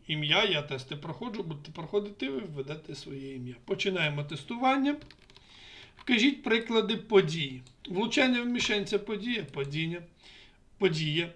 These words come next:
Випадіння снігу взимку — теж подія. Діставання кульки потрібного кольору — теж подія.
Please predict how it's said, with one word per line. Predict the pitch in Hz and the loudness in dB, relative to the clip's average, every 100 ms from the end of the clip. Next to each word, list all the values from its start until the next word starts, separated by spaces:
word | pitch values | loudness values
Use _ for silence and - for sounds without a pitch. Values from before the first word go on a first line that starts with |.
| - - - - | -16 -20 -20 -8
Випадіння | - 190 214 247 196 220 240 | 0 2 2 2 0 0 0
снігу | 208 247 220 220 | 2 2 2 2
взимку — | 185 254 247 180 127 | 4 4 2 -2 -4
теж | 139 143 | 0 0
подія. | - 165 156 175 180 185 - - - | -2 -6 -4 2 2 0 -8 -20 -12
Діставання | 165 226 214 214 226 | -6 0 2 4 2
кульки | 214 247 226 - | -2 -4 -6 -6
потрібного | 196 226 226 220 226 226 | -6 -4 -4 0 0 0
кольору — | 247 240 190 139 - - | 2 2 0 -2 -10 -16
теж | - 143 135 | -8 -6 -6
подія. | - 160 160 160 | -8 -6 -4 -4